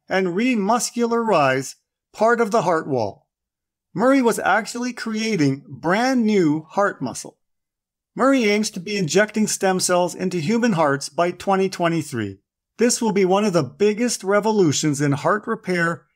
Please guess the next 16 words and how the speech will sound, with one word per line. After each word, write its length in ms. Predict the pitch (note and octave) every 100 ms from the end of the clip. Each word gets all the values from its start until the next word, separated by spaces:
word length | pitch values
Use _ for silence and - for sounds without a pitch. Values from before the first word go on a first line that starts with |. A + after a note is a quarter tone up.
| _
in 180 | E3+ F3+
the 160 | E3 E3
history 560 | C#3 G#3+ A3 - D#3
of 140 | D#3+ D#3+
medicine," 460 | C3+ G#2 - A#2+ _ _
end 220 | D3 D3
quote. 280 | - A2 - _ _ _ _ _ _ _ _ _
It 140 | A3+
sounds 420 | A3+ A#3+ B3+ C#4 A#3
like 160 | B3
something 480 | - F#3+ E3 D#3+ E3+
out 120 | D#3+
of 60 | D#3+
a 40 |
sci-fi 680 | D#3+ - E3+ F#3 F#3 F3 E3
movie, 420 | D#3+ C3 G2+ F#2